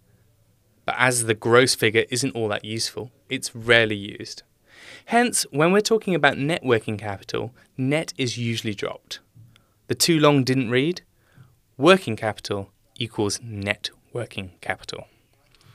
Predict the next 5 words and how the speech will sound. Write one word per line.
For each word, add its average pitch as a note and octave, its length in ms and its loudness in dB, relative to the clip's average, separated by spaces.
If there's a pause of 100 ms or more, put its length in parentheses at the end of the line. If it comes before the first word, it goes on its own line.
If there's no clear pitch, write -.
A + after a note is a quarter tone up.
(1080)
Working A2+ 320 2
capital G#2+ 480 -2
and A2+ 100 -8
cash G#2+ 260 -2
flow. - 220 -10